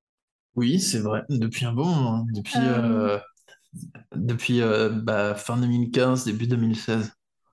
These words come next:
Speaker 2: Ouais, c'est ça. Moi, je crois que ça fait, ça doit faire cinq ans que je te suis. Je crois que
Speaker 1: Ok.
Speaker 2: la première vidéo que t-, que j'ai vue de toi, c'était une séance de sophrologie avec la grenouille, euh, sur le dos, là, dans la mare. Donc, ça doit faire
Speaker 1: Ah,
Speaker 2: bien.
Speaker 1: oh, oh,
Speaker 2: Ouais, ouais.
Speaker 1: d'accord. Ah oui,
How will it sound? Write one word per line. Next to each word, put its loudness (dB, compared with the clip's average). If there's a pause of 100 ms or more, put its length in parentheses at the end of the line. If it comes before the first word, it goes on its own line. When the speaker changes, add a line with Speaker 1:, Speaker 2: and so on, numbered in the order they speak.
(240)
Speaker 2:
Ouais, 2
c'est 0
ça. 0
Moi, 4
je -4
crois 0
que -6
ça 0
fait, -4
ça 0
doit 0
faire 0
cinq -2
ans 2
que -2
je -4
te 0
suis. -2 (440)
Je -18
crois 2
que 2
Speaker 1:
Ok. 2
Speaker 2:
la 0
première 4
vidéo 2
que -10
t-, -10
que -2
j'ai 2
vue 0
de -2
toi, 0
c'était -2
une 4
séance 0
de 0
sophrologie -2
avec -2
la 2
grenouille, 2
euh, 0
sur -2
le 0
dos, 0
là, 2
dans 2
la 2
mare. 2 (340)
Donc, 0
ça 0
doit 2
faire 0
Speaker 1:
Ah, 2
Speaker 2:
bien. 4
Speaker 1:
oh, 4
oh, 6
Speaker 2:
Ouais, 4
ouais. 4
Speaker 1:
d'accord. 4
Ah 4
oui, 4